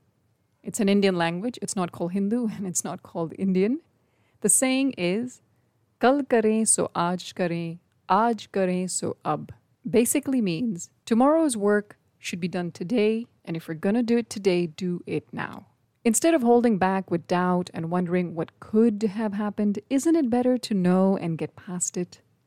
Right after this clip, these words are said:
Regret is probably the worst feelings of all time because you're upset over something that will never change. It can turn into a vicious cycle where what if becomes your best friend, but more like a toxic best friend. So how can we battle self-doubt?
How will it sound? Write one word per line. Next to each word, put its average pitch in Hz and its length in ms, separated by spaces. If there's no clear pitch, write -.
Regret 233 640
is 214 160
probably 233 640
the 202 100
worst 269 640
feelings 214 340
of 175 80
all 160 160
time 170 320
because 208 300
you're 233 80
upset 285 460
over 220 200
something 180 600
that 165 160
will 185 100
never 175 300
change. - 560
It - 140
can 196 180
turn 214 520
into 185 260
a 175 60
vicious 180 340
cycle 202 480
where 175 200
what 170 340
if - 320
becomes 190 460
your 180 100
best 170 260
friend, 262 460
but 220 160
more 226 320
like 190 200
a 165 40
toxic 170 540
best 160 240
friend. - 320
So 262 160
how 349 200
can 240 440
we 190 160
battle 185 340
self-doubt? - 760